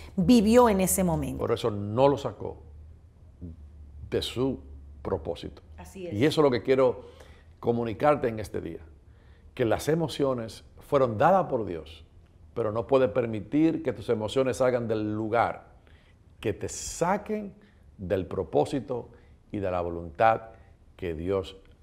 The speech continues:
Speaker 2: ha trazado para tu vida.
Speaker 1: Así es. Es importante que en este día, antes de terminar esta programación,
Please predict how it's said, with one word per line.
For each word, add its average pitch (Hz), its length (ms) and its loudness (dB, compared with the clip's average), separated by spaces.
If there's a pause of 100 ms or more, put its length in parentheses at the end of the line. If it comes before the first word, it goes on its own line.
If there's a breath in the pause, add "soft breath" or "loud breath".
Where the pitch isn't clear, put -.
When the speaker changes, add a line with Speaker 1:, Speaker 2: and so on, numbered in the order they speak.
(140)
Speaker 2:
ha 87 260 -2
trazado 78 600 -8
para 76 220 -8
tu - 100 -14
vida. - 300 -16 (120)
Speaker 1:
Así 214 380 2
es. 175 320 2 (360 soft breath)
Es 214 160 2
importante 247 1200 4
que 233 320 8
en 226 100 6
este 269 300 6
día, 285 240 4
antes 240 260 2
de 247 80 6
terminar 233 600 6
esta 247 280 4
programación, 190 880 0